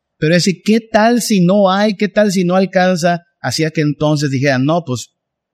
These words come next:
no vaya siendo que a este Dios se le olvida y no manda el maná mañana", y guardan. ¿Cuándo se le ha olvidado a Dios sostener a su pueblo? Nunca.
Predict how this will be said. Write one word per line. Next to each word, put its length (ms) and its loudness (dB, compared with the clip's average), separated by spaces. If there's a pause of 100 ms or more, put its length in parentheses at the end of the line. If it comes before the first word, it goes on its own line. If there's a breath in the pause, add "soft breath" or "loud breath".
(140)
no 140 -4
vaya 260 0
siendo 380 0
que 80 -4
a 40 0
este 200 -4
Dios 240 -2
se 100 -2
le 100 0
olvida 580 -2 (320)
y 100 -2
no 140 4
manda 240 2
el 80 2
maná 280 2
mañana", 560 0
y 120 0
guardan. 500 -2 (220)
¿Cuándo 400 0
se 140 -2
le 60 -2
ha 60 2
olvidado 400 0
a 80 -2
Dios 500 -4
sostener 500 -4
a 60 0
su 160 -6
pueblo? 300 -2
Nunca. 720 0